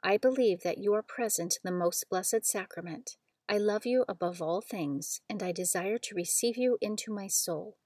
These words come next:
Since I cannot now receive you sacramentally, come at least spiritually into my heart. I embrace you as if you were already there, and unite myself wholly to you. Never permit me to be separated from you.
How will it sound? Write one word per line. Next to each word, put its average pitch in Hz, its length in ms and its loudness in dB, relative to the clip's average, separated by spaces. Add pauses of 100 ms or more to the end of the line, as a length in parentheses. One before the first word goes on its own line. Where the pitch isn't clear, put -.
(280)
Since 226 260 -2
I 226 80 6
cannot 269 440 2
now 214 240 -4
receive 190 360 0
you 180 80 -2
sacramentally, 175 1000 -4 (360)
come 285 200 6
at 285 120 4
least 208 260 4
spiritually 170 800 -2
into 190 260 -6
my 190 180 -6
heart. - 520 -4 (560)
I 202 60 2
embrace 196 560 0
you 294 260 0
as 180 180 -2
if - 140 0
you 185 80 0
were 175 220 2
already 214 420 2
there, 156 440 -2 (140)
and 196 160 -2
unite 196 340 0
myself 226 520 0
wholly 233 500 4
to - 140 -4
you. 175 360 -6 (540)
Never 190 300 4
permit 247 420 2
me 160 200 -6
to - 140 -6
be 185 100 -2
separated 170 720 -2
from 175 260 -8
you. 170 340 -6